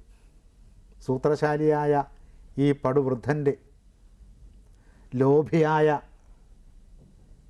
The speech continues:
ദുഷ്ടത നിറഞ്ഞു നിൽക്കുന്ന ലോഭിയായ ഈ പടുവൃദ്ധൻ്റെ നൂറ് മക്കളെയും കൊന്ന് എനിക്ക് അവകാശപ്പെട്ട രാജ്യം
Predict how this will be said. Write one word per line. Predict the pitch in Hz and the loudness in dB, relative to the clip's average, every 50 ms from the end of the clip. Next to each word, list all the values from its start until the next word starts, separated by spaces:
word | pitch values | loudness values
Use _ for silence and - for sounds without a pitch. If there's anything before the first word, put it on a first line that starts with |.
| - - - - - - _ - - - - - - - | -20 -20 -20 -20 -20 -20 _ -20 -20 -20 -20 -20 -14 -4
ദുഷ്ടത | 127 139 131 - - - 170 170 151 160 160 156 - - 139 | -2 -2 -2 -2 -4 -2 -2 0 0 0 -2 -2 -6 -8 -6
നിറഞ്ഞു | 139 135 147 151 156 160 | -2 -2 -2 -2 -2 -2
നിൽക്കുന്ന | 156 156 151 143 - 147 147 147 | -2 -2 -2 -2 -2 -4 -4 -2
ലോഭിയായ | 135 131 135 143 156 127 117 170 160 147 147 139 139 135 131 - - - - - _ - | 0 2 2 2 0 0 -2 -2 0 0 0 -2 -2 -2 -4 -4 -8 -20 -20 -20 _ -2
ഈ | 131 139 135 | 0 0 0
പടുവൃദ്ധൻ്റെ | 131 - 123 123 131 127 139 139 - - 151 147 139 143 135 117 - _ _ _ _ - _ - _ _ - - | 0 -2 -2 -2 0 0 -2 -2 -4 -6 -8 -4 -2 -2 -2 -2 -6 _ _ _ _ -20 _ -20 _ _ -18 -10
നൂറ് | 117 117 120 127 139 147 147 143 147 143 143 | -6 -4 -2 0 2 2 2 2 2 0 0
മക്കളെയും | 135 131 - 156 151 147 147 147 147 147 143 139 | -4 -2 -2 0 2 2 2 2 2 0 -4 -8
കൊന്ന് | 131 - 127 131 139 151 139 - - - _ - _ _ _ - _ _ - - - _ - - - - _ - - - - - - - - - - - - - - - - - - - - - - - - - - - - - - - - - - 131 | -8 -6 -6 -6 -6 -6 -8 -10 -14 -20 _ -20 _ _ _ -20 _ _ -20 -20 -20 _ -20 -20 -20 -20 _ -20 -20 -20 -20 -20 -20 -20 -20 -20 -20 -20 -20 -20 -20 -20 -20 -20 -20 -20 -20 -20 -20 -20 -20 -20 -20 -20 -20 -20 -20 -20 -20 -8 -2 -2
എനിക്ക് | 135 143 151 135 - | 0 0 0 0 0
അവകാശപ്പെട്ട | 135 135 143 147 156 156 160 151 - 160 147 - 156 143 - 147 | 0 0 2 2 2 2 0 0 -2 -4 -4 -4 -6 -4 -4 -4
രാജ്യം | 139 135 131 139 147 151 156 151 123 110 | -2 0 -2 -2 -2 -2 -4 -4 -6 -6